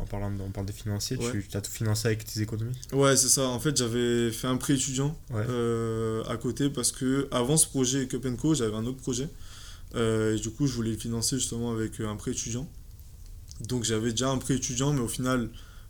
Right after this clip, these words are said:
Speaker 2: quand Cup and Co est arrivé, je, j'ai complètement, euh, arrêté l'autre projet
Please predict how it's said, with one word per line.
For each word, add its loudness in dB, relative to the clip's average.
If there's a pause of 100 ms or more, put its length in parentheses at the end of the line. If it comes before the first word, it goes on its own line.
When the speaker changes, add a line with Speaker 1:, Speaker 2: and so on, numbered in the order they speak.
Speaker 2:
quand 2
Cup 2
and 6
Co 4
est 6
arrivé, 6
je, 0
j'ai 0
complètement, 0
euh, 2
arrêté 0
l'autre 0
projet 0